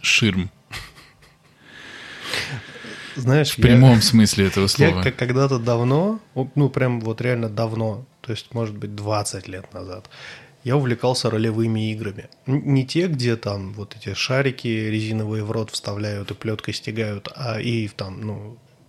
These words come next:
Speaker 2: этот, мы поиграем в слесаря и домохозяйку.
Speaker 1: И слесаря.
Speaker 2: И сле-, <laughs> в слесаря и слесаря.
Speaker 1: Слесарь пришёл к слесарю и такой:
Speaker 2: Да,
Speaker 1: «Чё
Speaker 2: как,
Speaker 1: звал?»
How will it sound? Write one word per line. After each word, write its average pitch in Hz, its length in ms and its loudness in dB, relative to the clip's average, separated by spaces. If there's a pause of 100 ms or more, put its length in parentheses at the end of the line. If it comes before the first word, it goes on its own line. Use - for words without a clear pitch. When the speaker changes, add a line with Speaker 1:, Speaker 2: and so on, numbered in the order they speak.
(200)
Speaker 2:
этот, 123 260 -16 (100)
мы 117 160 -4
поиграем 113 500 0
в - 80 -4
слесаря 117 540 0
и 110 40 -2
домохозяйку. 110 840 -4 (180)
Speaker 1:
И 107 60 2
слесаря. 95 640 0
Speaker 2:
И 196 80 4
сле-, 156 220 6
<laughs> 160 100 2
в 175 80 4
слесаря 147 440 4
и 120 40 4
слесаря. 120 500 4
Speaker 1:
Слесарь 113 280 4
пришёл 110 380 6
к - 40 -2
слесарю 113 600 6 (220)
и 120 80 6
такой: 110 240 6
Speaker 2:
Да, - 40 6
Speaker 1:
«Чё - 140 6
Speaker 2:
как, 135 80 6
Speaker 1:
звал?» 113 320 10